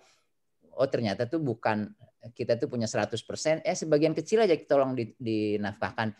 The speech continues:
Itu tuh maksudnya yang kamu kasih, dikasih ke kamu itu tuh cuma sebagian rezeki dari rezeki Allah gitu.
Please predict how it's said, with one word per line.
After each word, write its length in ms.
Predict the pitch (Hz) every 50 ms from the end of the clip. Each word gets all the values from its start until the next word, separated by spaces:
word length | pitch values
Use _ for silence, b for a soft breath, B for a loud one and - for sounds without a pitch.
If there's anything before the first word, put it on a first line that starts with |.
| _ _ _
Itu 160 | - 127 127
tuh 120 | 123 180 175
maksudnya 320 | 156 147 156 - - 175 180
yang 260 | 170 151 135 131 131
kamu 240 | 139 135 131 135 123
kasih, 400 | - 127 123 120 - 131 - -
dikasih 540 | - 123 127 113 - 117 113 - - 123
ke 100 | - 131
kamu 380 | 117 - 123 107 117 120 110 92
itu 160 | 92 - 107 104
tuh 80 | 165
cuma 240 | 165 - 175 160 147
sebagian 460 | 147 147 147 135 120 123 123 120 120
rezeki 420 | 117 110 107 107 113 - 156 156 139
dari 160 | 123 113 110
rezeki 320 | 104 98 104 104 - 113
Allah 320 | 101 107 107 104 110 110 107 104
gitu. 300 | 98 87 - - 78 -